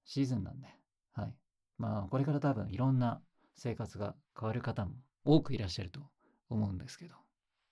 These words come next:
物はね、持っていく前に捨てるのが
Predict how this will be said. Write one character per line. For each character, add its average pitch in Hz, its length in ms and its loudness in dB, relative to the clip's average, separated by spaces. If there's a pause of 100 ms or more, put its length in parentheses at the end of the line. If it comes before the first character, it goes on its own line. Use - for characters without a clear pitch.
(1200)
物 175 220 10
は 156 100 4
ね、 87 220 -2 (640)
持 147 100 6
っ 170 60 4
て - 280 6
い 302 60 6
く 302 140 4
前 302 220 10
に 131 320 6 (160)
捨 - 100 -14
て 160 100 6
る 160 120 6
の 117 80 6
が 92 200 -4